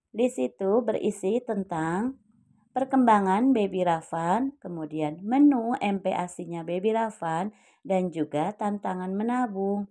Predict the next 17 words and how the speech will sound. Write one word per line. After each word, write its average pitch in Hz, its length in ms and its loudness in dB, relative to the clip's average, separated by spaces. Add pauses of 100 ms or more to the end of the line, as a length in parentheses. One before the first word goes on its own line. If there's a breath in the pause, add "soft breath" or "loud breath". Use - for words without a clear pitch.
(380)
Nah, 220 160 -8
semoga 214 640 2
channel-channel 196 720 -2
kami 175 320 -4
dapat 214 320 -4
berkembang, 220 880 2 (560)
bisa 254 320 2
segera 202 480 2
dimonetisasi, 226 1300 2
dan 175 240 0
juga 156 240 -2
bisa 165 320 -4
mendapatkan 165 640 -4
penghasilan. 220 1040 0 (1040)
Terima 214 320 4
kasih 254 720 4
sekali 180 480 0